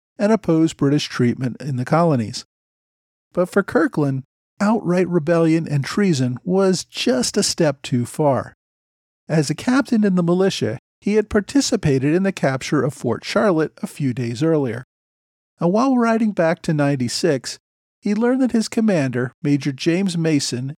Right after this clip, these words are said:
intended to force all the men to take an oath of allegiance to the Association and to support the Continental Congress. After they arrived at the fort,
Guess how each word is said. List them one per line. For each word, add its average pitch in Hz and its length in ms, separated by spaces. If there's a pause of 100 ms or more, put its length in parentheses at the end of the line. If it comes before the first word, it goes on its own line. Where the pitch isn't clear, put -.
intended 220 500
to 226 80
force - 580 (100)
all 196 200
the 220 100
men 139 280
to 151 120
take 139 320
an 135 160
oath 202 280
of 226 100
allegiance 143 560 (220)
to 156 120
the 135 140
Association 147 1000 (300)
and 214 220
to 220 100
support 156 520
the 143 100
Continental 120 680
Congress. 165 640 (800)
After 247 280
they 226 160
arrived 170 440
at 160 80
the 135 120
fort, 113 360